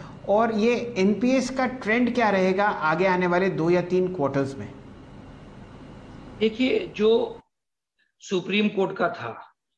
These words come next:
Speaker 2: सुप्रीम कोर्ट का दिसंबर तक कोई account को एनपीए करने का नहीं था,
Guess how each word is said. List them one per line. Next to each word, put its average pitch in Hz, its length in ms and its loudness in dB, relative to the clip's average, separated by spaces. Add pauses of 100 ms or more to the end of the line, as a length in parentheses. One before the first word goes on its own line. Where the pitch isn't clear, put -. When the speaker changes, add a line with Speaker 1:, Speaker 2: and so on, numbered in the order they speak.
Speaker 2:
सुप्रीम 196 520 0
कोर्ट 190 280 -2
का 190 640 0 (720)
दिसंबर 180 440 -2
तक - 460 -4 (560)
कोई 185 180 2
account 170 380 -2
को 214 100 2
एनपीए 180 360 -2
करने 147 300 -4
का 180 100 -2
नहीं 185 220 2
था, - 300 -12